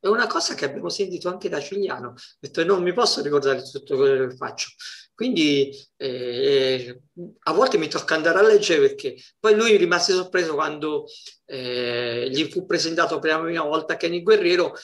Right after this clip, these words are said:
disse: "Ma questo non avrà mai successo", perché questo è, disse, in realtà lui ha detto: "La più grande toppata che ho fatto", perché in realtà poi è stato il più grande successo,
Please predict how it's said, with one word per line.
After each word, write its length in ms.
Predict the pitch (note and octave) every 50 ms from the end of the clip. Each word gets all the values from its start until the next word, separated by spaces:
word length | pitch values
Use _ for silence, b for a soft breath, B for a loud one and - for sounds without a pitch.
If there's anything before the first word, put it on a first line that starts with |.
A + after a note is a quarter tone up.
| B B
disse: 280 | - E3+ - - -
"Ma 140 | D3+ D#3+ D#3
questo 540 | - A3 G#3+ A3 - - F3 D#3+ D3+ C3+ B B B B B B
non 160 | - D#3+ D3+
avrà 140 | E3+ E3 E3
mai 160 | E3 F3+ F3
successo", 460 | E3+ G3+ G3+ - A3+ G#3+ - - D3 C3+
perché 380 | C3+ C3 - - C3+ - - _
questo 600 | - F3 F3+ E3+ - - E3 D3 - - - _
è, 480 | _ - C#3+ C#3+ C#3 C3+ C#3+ - D3 C#3+ C#3+ - - B B B B B B B
disse, 460 | _ - D#3+ E3+ D#3+ - - E3 D3 D3 C#3+ C#3+ - - -
in 100 | - D3
realtà 280 | E3 E3+ E3+ - - -
lui 140 | D#3 D#3 D3+
ha 40 |
detto: 360 | C#3+ C#3+ C#3 C#3+ - D3 C3 B B B B B _ -
"La 240 | D3 C#3+ D3 C#3+
più 100 | - F3+
grande 360 | C#3+ E3 E3 E3 E3 D3 D3+ D3
toppata 500 | C#3 - - - - D#3+ D#3 D3+ D#3+ -
che 80 | F#3+
ho 40 | F#3
fatto", 360 | - - - - - - C#3+
perché 240 | C3+ C#3 C#3 - D#3+
in 80 | C#3+ C#3
realtà 340 | D3+ D3 D3 D#3 D3 C#3
poi 120 | - D#3 C3+
è 20 |
stato 240 | C3+ - C#3 C3+ B2
il 60 | - -
più 80 | D3
grande 280 | C#3 D3 D3 D3 D3 C#3
successo, 500 | C3 - - - D3 C#3+ C3+ - -